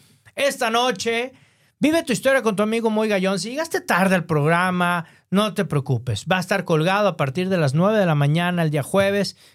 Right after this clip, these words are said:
en nuestro canal de Spotify. Búscalo, Moy Gallón, Moy con Y, Gallón con Y. Ahí están todos los programas. Y si te gusta ver los programas también, va a estar colgado a partir de las nueve de la mañana ahí en nuestro canal de YouTube.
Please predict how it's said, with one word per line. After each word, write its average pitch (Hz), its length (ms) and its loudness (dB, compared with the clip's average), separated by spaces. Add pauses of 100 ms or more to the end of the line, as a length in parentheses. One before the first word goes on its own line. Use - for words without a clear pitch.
(120)
en 226 220 -2
nuestro 208 300 0
canal 180 280 2
de 170 60 0
Spotify. 170 560 -2
Búscalo, 175 460 -2
Moy 165 260 2
Gallón, 156 420 0
Moy 175 260 0
con 156 160 -6
Y, 147 120 -4
Gallón 143 580 -2
con 135 140 -2
Y. 131 160 -2
Ahí 165 140 -2
están 139 280 -4
todos 151 140 -4
los 139 120 -4
programas. 170 560 -4 (560)
Y 339 340 -2
si 220 180 -6
te 165 120 -4
gusta 170 380 0
ver 190 420 0
los 185 200 0
programas 202 640 2
también, 165 640 0
va 147 40 -2
a 143 40 0
estar 156 240 -4
colgado 160 360 0
a 147 80 -4
partir 143 360 -2
de 165 100 -2
las 135 160 0
nueve 185 160 0
de 175 40 0
la 160 80 0
mañana 180 480 -2 (280)
ahí 240 420 -2 (640)
en 170 160 -2
nuestro 160 320 0
canal 202 300 0
de 196 80 0
YouTube. 208 520 0